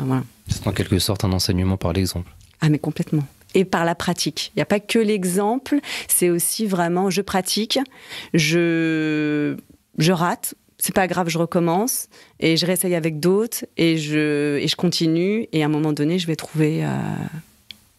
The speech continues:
Speaker 1: Ma, ma, ma solution, ma voie, mon, mon petit chemin, quoi.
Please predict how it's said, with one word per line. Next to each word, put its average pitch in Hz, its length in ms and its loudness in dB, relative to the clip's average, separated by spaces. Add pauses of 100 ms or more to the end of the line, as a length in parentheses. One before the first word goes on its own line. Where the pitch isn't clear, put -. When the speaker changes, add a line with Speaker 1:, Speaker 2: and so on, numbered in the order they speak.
(100)
Speaker 1:
Ma, 143 680 2
ma, 139 200 2
ma 143 180 0
solution, 151 500 0
ma 143 180 2
voie, 147 320 0
mon, 135 180 -2 (200)
mon 139 180 4
petit - 180 -2
chemin, 143 260 -2
quoi. 135 160 -8